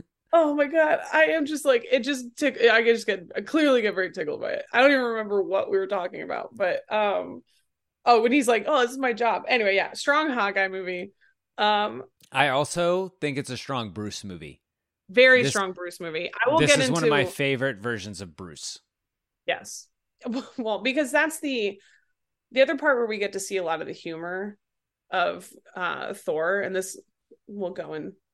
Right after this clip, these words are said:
Speaker 1: I'll do the full quote and,
Speaker 2: <laughs>
Speaker 1: or maybe best quotes, whatever, but it's when he's like, he doesn't wanna hurt people.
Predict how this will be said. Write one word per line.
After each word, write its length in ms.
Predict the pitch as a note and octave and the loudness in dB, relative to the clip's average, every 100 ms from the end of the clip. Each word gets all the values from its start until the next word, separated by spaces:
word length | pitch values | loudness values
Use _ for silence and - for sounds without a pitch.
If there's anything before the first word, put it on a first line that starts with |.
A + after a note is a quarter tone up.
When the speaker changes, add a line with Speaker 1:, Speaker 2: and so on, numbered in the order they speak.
| - | -10
Speaker 1:
I'll 220 | E3 F#3 | -10 -8
do 160 | G3 E3+ | -8 -8
the 80 | |
full 180 | F3 D#3 | -6 -6
quote 300 | D#3 E3 D#3+ - | -2 -2 -2 -6
and, 240 | D3+ - - _ _ _ | -10 -10 -14 _ _ _
Speaker 2:
<laughs> 340 | _ _ _ | _ _ _
Speaker 1:
or 80 | F#3+ | -6
maybe 200 | F3+ D#3+ | -6 -6
best 220 | B2+ - | -8 -6
quotes, 200 | - - | -6 -6
whatever, 220 | - D3+ | -4 -2
but 120 | F#3 G3 | 2 0
it's 120 | G#3 | 2
when 80 | G#3+ | 0
he's 120 | G3 | 2
like, 260 | F#3 F3 - - - - _ _ _ | 0 0 -8 -20 -20 -20 _ _ _
he 160 | - C4+ | 2 6
doesn't 260 | D#4+ D#4+ | 6 6
wanna 160 | D#4+ A#3+ | 2 0
hurt 340 | - C4+ C4+ | 2 2 2
people. 600 | - D#3+ - A#2+ - G#3 | -8 -8 -6 -6 -6 -12